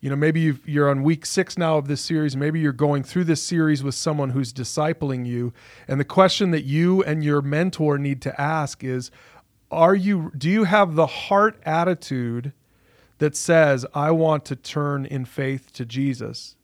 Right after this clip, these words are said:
And that's a question I think you should really consider. Would you say that you're aligned? You know, you've, you would ass-, you would assent, you know, intellectually, you'd say, "Yes, I agree with everything you've said. Jesus died for me, Jesus."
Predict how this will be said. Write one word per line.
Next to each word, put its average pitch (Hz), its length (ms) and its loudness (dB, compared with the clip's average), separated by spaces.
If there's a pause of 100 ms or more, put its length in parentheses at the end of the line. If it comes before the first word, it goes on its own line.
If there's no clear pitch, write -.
(120)
And 143 180 -4
that's 170 220 -2
a 208 80 2
question 190 400 -2
I 156 40 -4
think 160 140 -4
you 156 100 -4
should 147 180 -6
really 143 240 0
consider. 131 580 -6 (560)
Would 143 220 0
you 165 80 2
say 185 360 2
that 160 160 0
you're 139 180 0
aligned? 139 840 2 (460)
You 139 100 -2
know, 143 80 4
you've, 135 380 2
you 143 200 2
would 143 120 2
ass-, - 380 -4 (120)
you 143 220 -2
would 143 100 2
assent, 156 680 -2 (200)
you 139 120 -4
know, 131 180 -4 (280)
intellectually, 165 680 4
you'd 127 200 -4
say, 127 120 -4
"Yes, 135 400 0
I 135 120 0
agree 135 420 2
with 180 140 4
everything 156 300 0
you've 135 120 -6
said. 120 260 -4
Jesus 139 400 -2
died 135 240 -2
for 135 100 -14
me, 131 100 -8
Jesus." 127 280 -8